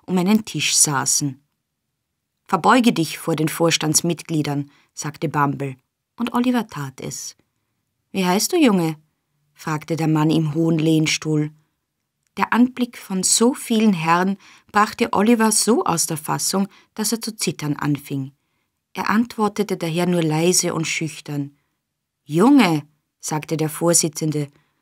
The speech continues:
„du weißt doch, dass du eine Waise bist.“ „Was ist das?“, fragte der arme Kerl. „Du weißt doch, dass du keinen Vater und keine Mutter hast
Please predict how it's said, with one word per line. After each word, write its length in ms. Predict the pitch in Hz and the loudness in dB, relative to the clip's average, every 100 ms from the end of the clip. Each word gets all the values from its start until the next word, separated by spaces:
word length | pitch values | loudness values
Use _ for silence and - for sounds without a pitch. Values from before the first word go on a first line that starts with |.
| _ | _
„du 140 | - 156 | -6 4
weißt 320 | 180 214 - | 6 6 0
doch, 100 | - | -2
dass 220 | - 185 | -4 -4
du 80 | - | -2
eine 280 | 220 233 254 | 2 4 4
Waise 360 | 240 170 156 | 4 4 0
bist.“ 420 | 143 139 - - _ _ _ _ _ _ _ _ _ _ _ _ _ | -2 -2 -4 -4 _ _ _ _ _ _ _ _ _ _ _ _ _
„Was 180 | - - | -10 -6
ist 260 | 240 240 - | -4 -6 -8
das?“, 320 | 208 - - _ _ _ _ | -10 -10 -16 _ _ _ _
fragte 380 | - 151 151 | -10 -10 -6
der 200 | 151 156 | -2 0
arme 280 | 151 156 156 | 0 0 -2
Kerl. 460 | 151 165 156 151 156 - _ _ _ _ _ _ _ - | -2 -6 -6 -6 -8 -14 _ _ _ _ _ _ _ -8
„Du 100 | 156 | 2
weißt 380 | 175 196 - | 4 4 2
doch, 160 | 202 196 | 0 -2
dass 200 | - 156 | -6 -8
du 80 | 156 | -8
keinen 300 | - 143 135 | -6 -4 -4
Vater 600 | - 175 175 160 190 175 | 0 2 2 2 -2 -2
und 140 | 151 | -4
keine 240 | - 151 151 | -8 -2 2
Mutter 420 | 151 190 165 143 | 2 2 -2 -4
hast 320 | 143 - - | -4 -6 -10